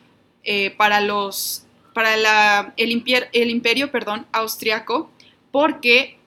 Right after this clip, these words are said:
este territorio de Bosnia ya había sido parte de esta, de este imperio, de este gran imperio del archiduque, gracias a una guerra, varias guerras que ocurrieron, de hecho, que se llaman Balcanas, Bal-, sí, Balcanes o Balcanas. La verdad es que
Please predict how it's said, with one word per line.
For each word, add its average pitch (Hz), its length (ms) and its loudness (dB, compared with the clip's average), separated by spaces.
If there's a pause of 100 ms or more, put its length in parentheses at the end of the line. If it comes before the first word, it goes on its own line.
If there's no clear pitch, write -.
este 294 760 2
territorio 247 480 0
de 240 100 -2
Bosnia 254 500 -2
ya 233 120 0
había 226 160 -2
sido 233 280 -6
parte 240 480 -4
de 208 240 0
esta, 226 460 -4
de 226 60 0
este 233 160 -4
imperio, 226 400 -2
de 220 60 -6
este 220 180 -6
gran 220 180 -8
imperio 220 340 -6
del 233 120 -2
archiduque, 214 640 -8 (480)
gracias 240 400 -2
a 226 100 2
una 220 220 -4
guerra, 220 400 -2
varias 302 360 0
guerras 320 260 0
que 285 60 -2
ocurrieron, 226 440 -6
de 208 80 -8
hecho, 214 220 -10
que 208 80 -14
se 214 100 -10
llaman 196 320 -10
Balcanas, 196 800 -6
Bal-, 208 200 -6 (200)
sí, - 180 -10
Balcanes 214 580 -6
o 220 40 -8
Balcanas. 196 520 -10
La 190 80 -8
verdad 196 260 -4
es 214 120 -6
que 233 280 -4